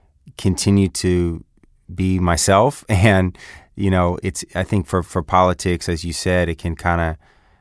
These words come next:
bring out the worst in people, uh, or it can bring out the best in people. And, um, we have to sorta, you know, m-, make sure that we check in with <laughs> ourselves,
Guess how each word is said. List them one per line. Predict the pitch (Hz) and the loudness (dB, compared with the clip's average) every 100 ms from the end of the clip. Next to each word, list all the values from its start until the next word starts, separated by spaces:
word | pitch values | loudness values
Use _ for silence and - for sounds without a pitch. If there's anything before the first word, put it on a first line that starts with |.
| _ - | _ 0
bring | 101 98 | 4 6
out | 92 - | 4 2
the | 85 | -2
worst | 90 87 90 | 0 -2 -4
in | |
people, | 80 87 78 85 82 80 _ 85 | -4 -6 -4 -2 -2 -4 _ -6
uh, | 80 80 | -4 -4
or | 101 123 | 2 2
it | 113 | 2
can | 107 | -2
bring | 104 | 0
out | 98 - | 0 -2
the | 82 | 0
best | 92 - | 0 0
in | 85 | -4
people. | 76 76 78 104 - _ _ _ _ _ | -6 -10 -10 -14 -16 _ _ _ _ _
And, | 90 90 85 82 - - | -2 2 2 0 -4 -4
um, | 85 80 - | -4 -4 -4
we | 95 | -6
have | - 98 - | -2 -2 -2
to | 92 82 71 _ - | -4 -4 -6 _ -10
sorta, | 90 82 80 - - _ _ _ _ | -4 -2 -4 -6 -14 _ _ _ _
you | 87 | -10
know, | 73 - _ _ - | -10 -12 _ _ -6
m-, | 98 95 - | 0 0 0
make | 110 104 107 | 4 4 4
sure | - 110 104 95 | 2 4 6 4
that | 90 | 2
we | 95 | -2
check | - 117 101 | 0 0 4
in | 113 | 4
with | 113 - | 4 4
<laughs> | 190 | 2
ourselves, | - - - 156 143 139 | 4 2 4 4 6 4